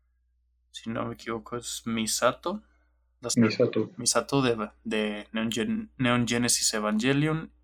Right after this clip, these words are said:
Speaker 1: y a Pitufina, entre otros personajes, también ha fallecido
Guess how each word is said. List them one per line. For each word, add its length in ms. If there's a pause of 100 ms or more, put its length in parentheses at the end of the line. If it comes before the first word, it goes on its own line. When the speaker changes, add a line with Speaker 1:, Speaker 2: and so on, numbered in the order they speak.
Speaker 1:
y 240
a 300
Pitufina, 680 (440)
entre 260
otros 240
personajes, 720
también 640
ha 440
fallecido 840